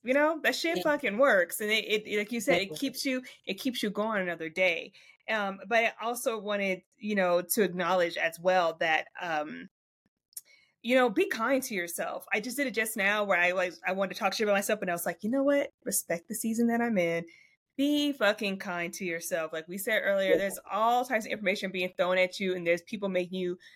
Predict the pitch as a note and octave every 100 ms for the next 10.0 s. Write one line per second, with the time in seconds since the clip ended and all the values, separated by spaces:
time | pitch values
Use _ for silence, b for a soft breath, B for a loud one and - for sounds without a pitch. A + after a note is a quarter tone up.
0 | B A3 F#3+ F#3+ F#3+ - G3 F#3+ F3+ -
1 | G#3+ F3+ E3+ E3 D#3+ - F3+ F3+ F3 F3
2 | - F3 F#3+ G3+ G#3 G3+ G#3 b b F#3
3 | F3 E3 E3 _ _ G#3 B3+ C4+ C4+ G3+
4 | F#3+ - G#3 - F#3+ E3+ D3 D3 E3 E3
5 | F3+ G3+ E3+ F3 E3 E3 - F3 E3 -
6 | b b _ D#3+ D#3+ _ _ _ _ -
7 | A3+ G3 - F#3+ A#3+ A3 F#3+ F#3+ A3+ A3
8 | A3 A3+ G#3+ G3+ G3 F#3+ F#3 G#3+ F3+ F3
9 | F3+ F#3+ E3+ F#3 F#3 F3+ E3 D#3+ E3